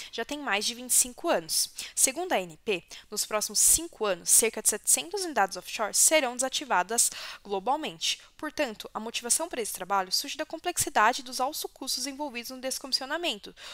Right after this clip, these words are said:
o que torna indispensável um plagena-, um planejamento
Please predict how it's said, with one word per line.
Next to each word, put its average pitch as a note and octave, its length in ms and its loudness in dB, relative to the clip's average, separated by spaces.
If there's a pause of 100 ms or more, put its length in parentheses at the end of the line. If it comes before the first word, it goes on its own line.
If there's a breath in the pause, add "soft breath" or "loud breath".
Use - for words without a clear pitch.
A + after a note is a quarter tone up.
(160 loud breath)
o A3 80 -12
que - 120 -10
torna F3+ 400 -2 (120)
indispensável C4 640 -2
um B3 40 -10
plagena-, B3 400 -6 (240)
um A#3 80 -8
planejamento A#3 840 0